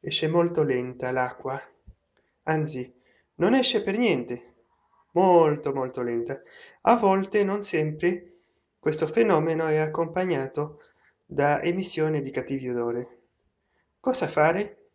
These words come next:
Chiamare un idraulico? Usare l'idraulico, l'idraulico liquido? La ventosa?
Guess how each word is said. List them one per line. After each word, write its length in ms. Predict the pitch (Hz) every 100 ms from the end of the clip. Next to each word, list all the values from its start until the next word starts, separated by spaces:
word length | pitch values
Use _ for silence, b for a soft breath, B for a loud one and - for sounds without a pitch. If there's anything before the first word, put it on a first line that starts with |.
| _
Chiamare 340 | - 156 160
un 120 | 147 135
idraulico? 920 | 120 127 151 196 202 202 220 - _ _ _ _ _ _
Usare 380 | - - 160 143
l'idraulico, 1120 | 135 143 143 135 - 123 120 123 - - _
l'idraulico 540 | 131 127 139 135 120 120
liquido? 640 | 175 220 226 247 - - _ _ _
La 120 | 175
ventosa? 600 | 180 151 156 175 - 208